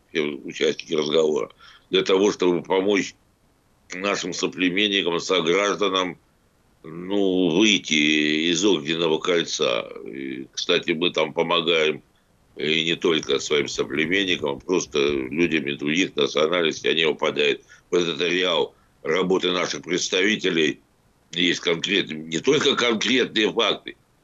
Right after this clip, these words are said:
есть конкретные решения по этому поводу правительства Израиля. Я считаю, что в этой ситуации правительство Израиля делает всё, что может. Министр иностранных дел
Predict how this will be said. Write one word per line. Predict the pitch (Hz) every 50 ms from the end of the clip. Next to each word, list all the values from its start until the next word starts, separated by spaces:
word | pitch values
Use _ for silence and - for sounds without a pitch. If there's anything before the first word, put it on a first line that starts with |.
| _ _ -
есть | 101 101 -
конкретные | 117 113 104 - 135 139 101 98 139 131 127
решения | 131 139 - - - - 143 156 165 160 156 147 139
по | 139 147
этому | 135 110 - 127 120 120 110 -
поводу | 117 123 110 104 104 92 95 85
правительства | 85 90 95 95 90 87 - - - - 80 78 78
Израиля. | 71 - 76 73 64 53 - - _ _ _ _ _ _ _ _ _
Я | - 113 127
считаю, | - - - 147 127
что | 110 - 117 110
в | 143
этой | 143 117 120 110
ситуации | - - - 110 123 151 156 - - 95 90
правительство | 73 80 95 107 135 139 120 - - - 98 98 95
Израиля | 90 82 90 104 131 156 170 160 147 127 - - - _ _ _ _ _ _ -
делает | 80 113 120 135 135 127 120
всё, | - 110 92
что | - - 80
может. | 69 64 - - _ -
Министр | - 120 170 165 - - 139
иностранных | 139 135 120 113 120 135 139 135 131 131 123 117 104
дел | 107 135 143 147 -